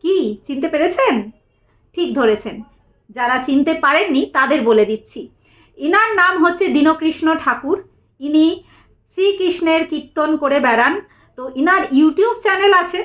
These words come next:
Facebook পেজও আছে, যেখানে ইনি ইনার ভিডিও আপলোড করে থাকে। তো বিষয় হচ্ছে যে সাত মাস আগে এই মানুষটিকে অ্যারেস্ট করা হয়েছিল।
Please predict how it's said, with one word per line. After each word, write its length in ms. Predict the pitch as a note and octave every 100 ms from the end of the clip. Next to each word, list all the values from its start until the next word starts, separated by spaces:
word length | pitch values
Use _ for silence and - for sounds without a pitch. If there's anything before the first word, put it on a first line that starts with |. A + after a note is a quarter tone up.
| - D4
Facebook 500 | C#4+ C4 C#4 G4+ G4+ - C#4+
পেজও 340 | E4 D#4+ C4 E4+
আছে, 380 | B3 A#3 D#4+ G#4+
যেখানে 440 | A3+ C4+ D#4 D4 D4+
ইনি 220 | C4+ C#4 C#4 B3
ইনার 240 | C4+ C4
ভিডিও 460 | G3 A#3+ A3 C4 C4 - -
আপলোড 340 | A#3 B3 A#3+
করে 200 | B3 A#3 A#3
থাকে। 220 | G#3+ - - _ _ _ _ -
তো 120 | F4
বিষয় 400 | D4 E4 A4 C5+ A#4+
হচ্ছে 300 | - - C4+ A4 - _ - - A3
যে 240 | D#4+ A4
সাত 520 | - - E4 G4 -
মাস 260 | G4+ G#4+ A4 -
আগে 300 | C#4 C4+ F4+ -
এই 160 | D4 F#4+ F4+
মানুষটিকে 680 | C#4 D4+ F4+ - E4 B3 C#4 A4 - _ -
অ্যারেস্ট 440 | B3 C#4+ F4 -
করা 280 | - A#3+ A3
হয়েছিল। 460 | A#3 G3+ G3+ A#3